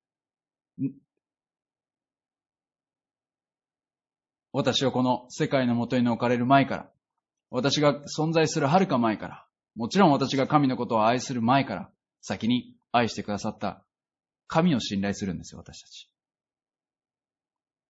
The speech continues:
でも信仰が慣れてくると、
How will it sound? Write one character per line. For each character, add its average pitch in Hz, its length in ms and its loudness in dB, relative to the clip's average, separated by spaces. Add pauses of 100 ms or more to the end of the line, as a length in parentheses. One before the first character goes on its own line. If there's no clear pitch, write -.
(1120)
で 139 80 2
も 117 100 2
信 156 240 2
仰 160 140 6
が 147 140 4
慣 165 80 8
れ 185 80 8
て 135 80 2
く 117 100 -2
る 104 100 -4
と、 - 240 -12